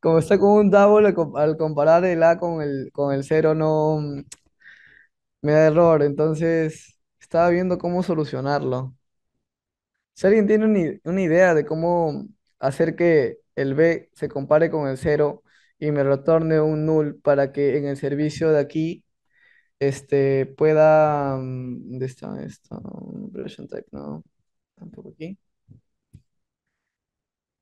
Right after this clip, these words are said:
¿Y dónde está el servicio? Subtract, string number, subtract. Aquí está. Para que cuando devuelva un null, me devuelva este mensaje.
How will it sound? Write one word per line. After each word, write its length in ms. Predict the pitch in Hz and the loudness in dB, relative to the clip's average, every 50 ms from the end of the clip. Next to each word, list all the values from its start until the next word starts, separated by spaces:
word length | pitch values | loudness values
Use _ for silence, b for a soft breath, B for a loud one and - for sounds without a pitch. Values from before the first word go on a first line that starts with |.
| _ _ _ _ _ _ _ _ _ _ _ _ _ _ - | _ _ _ _ _ _ _ _ _ _ _ _ _ _ -18
¿Y 200 | 165 147 - - | -16 -14 -14 -12
dónde 200 | - 160 202 277 - | -12 -10 -10 -10 -10
está 220 | - - - 127 | -10 -10 -12 -12
el 100 | 120 135 | -10 -10
servicio? 540 | 131 120 - - - - - - - 80 - - - - - _ _ _ - _ _ _ _ | -10 -10 -10 -12 -12 -14 -18 -20 -20 -20 -20 -20 -20 -20 -20 _ _ _ -20 _ _ _ _
Subtract, 720 | _ _ _ _ _ _ _ - 67 65 67 65 - _ _ _ _ | _ _ _ _ _ _ _ -14 -12 -12 -12 -12 -14 _ _ _ _
string 220 | _ - - 127 131 | _ -16 -14 -12 -12
number, 680 | 135 135 135 135 139 135 135 135 139 139 139 135 - - _ _ _ _ _ _ _ _ _ - | -12 -12 -12 -10 -10 -8 -8 -8 -8 -8 -10 -12 -14 -18 _ _ _ _ _ _ _ _ _ -18
subtract. 960 | - - - - - - - - - - - - 135 135 135 139 143 - - - _ _ - - - _ _ _ _ _ _ _ _ _ _ _ _ _ _ _ _ _ _ _ _ _ _ _ _ _ _ _ - | -18 -18 -18 -20 -18 -18 -18 -18 -20 -18 -14 -12 -10 -10 -10 -12 -14 -16 -20 -20 _ _ -20 -20 -20 _ _ _ _ _ _ _ _ _ _ _ _ _ _ _ _ _ _ _ _ _ _ _ _ _ _ _ -14
Aquí 160 | 131 143 147 | -12 -10 -10
está. 340 | 139 131 - 113 - - _ _ _ _ _ _ _ _ _ _ _ _ _ _ _ _ _ | -10 -10 -10 -12 -12 -14 _ _ _ _ _ _ _ _ _ _ _ _ _ _ _ _ _
Para 240 | - 208 208 220 220 | 2 4 6 6 6
que 140 | 220 190 - | 4 2 4
cuando 280 | 185 185 175 170 170 | 4 4 4 4 4
devuelva 300 | 170 180 185 208 220 220 226 | 6 8 8 8 8 6 6
un 120 | 226 220 | 6 6
null, 360 | 220 226 240 262 330 - - _ _ _ _ _ _ _ _ _ _ _ _ _ | 6 6 6 4 2 0 -4 _ _ _ _ _ _ _ _ _ _ _ _ _
me 160 | - 180 196 214 | -4 0 4 6
devuelva 440 | 220 208 208 202 196 202 208 196 - - | 6 6 6 6 4 4 2 2 2 0
este 240 | 170 170 - 185 | -4 -6 -6 -8
mensaje. 560 | 175 170 156 147 139 - 147 151 - - - | -8 -6 -8 -6 -4 -4 -4 -4 -6 -10 -20